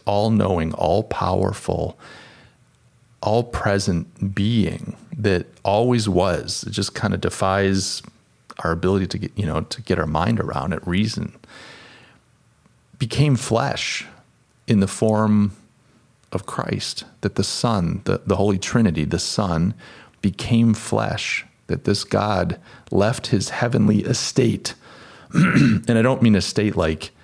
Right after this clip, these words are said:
y-, you know, like his mansion, although you could think of it that way, but he left his kind of natural place of being to become one of us.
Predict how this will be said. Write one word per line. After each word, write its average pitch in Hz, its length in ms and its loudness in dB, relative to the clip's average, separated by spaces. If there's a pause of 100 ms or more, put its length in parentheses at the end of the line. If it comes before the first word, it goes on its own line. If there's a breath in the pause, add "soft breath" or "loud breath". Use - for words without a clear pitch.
(1400 soft breath)
y-, 98 180 2
you 101 140 2
know, 73 140 -2
like 85 200 -4
his 101 180 2
mansion, 87 600 2 (100)
although 104 180 2
you 104 100 2
could 104 120 2
think 98 180 0
of - 60 0
it - 100 0
that - 180 0
way, 76 120 -2
but 80 120 2
he 110 120 6
left 104 500 2 (120)
his 87 520 0 (420)
kind 95 180 0
of 82 120 -4
natural 90 960 0 (960 loud breath)
place - 580 0
of 90 300 -4
being 98 560 2 (1900 loud breath)
to 110 120 2
become 131 340 2
one 127 160 4
of 101 120 2
us. - 500 -4